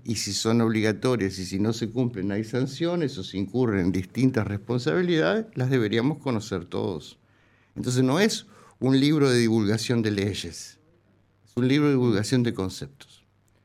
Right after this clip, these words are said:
Y a partir de la semana que viene el libro va a estar en, en todas las librerías. Esperemos que se, se llegue para la semana que viene, porque acaba de salir ayer de la imprenta. Y es el aporte que queremos hacer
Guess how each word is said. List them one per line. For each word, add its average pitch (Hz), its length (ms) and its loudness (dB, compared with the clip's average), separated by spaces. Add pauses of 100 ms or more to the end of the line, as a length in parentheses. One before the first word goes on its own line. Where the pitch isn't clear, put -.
(640)
Y 107 140 4
a 104 100 2
partir 123 320 2
de 139 60 4
la 139 60 6
semana 135 380 4
que 135 120 4
viene 185 320 4
el 127 100 0
libro 110 260 2
va 104 80 2
a 101 40 -2
estar 107 180 -2
en, 92 420 0 (260)
en 85 120 -6
todas 107 220 -2
las 101 140 -2
librerías. 123 720 -2 (180)
Esperemos 107 580 0
que - 80 -14
se, - 240 -16
se - 320 -10
llegue 107 460 -2 (600)
para 95 160 0
la 95 120 0
semana 92 360 -2
que 110 100 -2
viene, 180 240 0
porque - 220 -8
acaba 90 260 -2
de 92 60 -2
salir 92 300 -4
ayer 95 260 -2
de 95 100 0
la 92 60 0
imprenta. 139 560 0 (760)
Y 180 100 2
es 196 120 0
el 185 100 4
aporte 139 460 2
que 95 180 -2
queremos 98 360 0
hacer 107 440 0